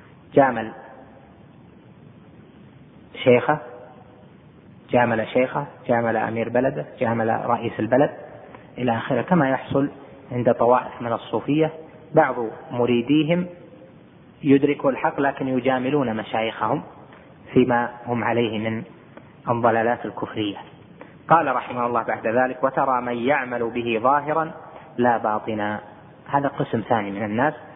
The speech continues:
ترى من يعمل به ظاهراً لا باطناً، فإذا سألته عما يعتقده بقلبه فإذا هو لا يعرفه، يعني وقع من هذا الشيء اتفاقاً، يعمل بالتوحيد، "لا، ما، ما أحب هذه الأشياء ولا أحب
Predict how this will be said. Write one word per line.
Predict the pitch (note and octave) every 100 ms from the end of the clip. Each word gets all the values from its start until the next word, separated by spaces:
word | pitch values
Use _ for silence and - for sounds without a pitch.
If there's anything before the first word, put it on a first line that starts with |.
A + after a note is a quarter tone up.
| - - - -
ترى | D3+ D3+ B2+
من | B2
يعمل | B2 C#3 B2+ A#2+ A#2
به | C3 B2 A2
ظاهراً | B2+ C#3+ D3+ E3 E3+ - - - -
لا | B2 A#2
باطناً، | A#2 G#2 C3+ A#2+ D3+ - - - - -
فإذا | C#3+ C3+ B2+ -
سألته | C#3 C#3 B2+ A#2+ A2+
عما | B2+ A#2 A2+
يعتقده | G#2+ G#2 B2+ B2+ A#2 A2+ A2 G#2
بقلبه | - B2+ C3+ D#3 -
فإذا | A2+ A2+ A2
هو | A2+ C#3+
لا | D#3+
يعرفه، | G#2+ G2 - - - - - - -
يعني | E3+ D#3+ D#3+
وقع | E3 F3 C3+ C3+
من | D3+
هذا | B2 D3 C3+
الشيء | A#2 - D#3
اتفاقاً، | - B2+ A2+ - - - - - - - - - - - - - -
يعمل | F#3+ F3 C3+
بالتوحيد، | A#2+ A2 A#2 A#2 E3
"لا، | E2
ما، | - - -
ما | D#3
أحب | - - A2
هذه | G#2+ -
الأشياء | - - A#2+ B2+
ولا | C3+ A2+
أحب | -